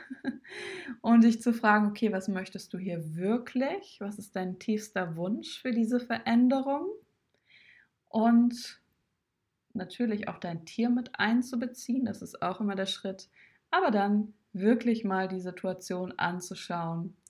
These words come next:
wie sie ist. Da führe ich dann an der Stelle die Menschen immer rein in die Situation und dass wir uns die Kommunikation anschauen, dass wir uns die G-, Gedanken, die Gefühle anschauen, das, was es bis jetzt noch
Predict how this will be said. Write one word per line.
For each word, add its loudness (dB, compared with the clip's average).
wie -6
sie -6
ist. -16
Da 2
führe 0
ich -2
dann 0
an -4
der -2
Stelle -2
die -6
Menschen -4
immer -2
rein 0
in -4
die -6
Situation -4
und -2
dass -8
wir -6
uns -8
die -8
Kommunikation -4
anschauen, 0
dass -16
wir -6
uns -8
die -8
G-, -16
Gedanken, 4
die 0
Gefühle -2
anschauen, 0
das, -2
was -6
es -6
bis -8
jetzt 0
noch -2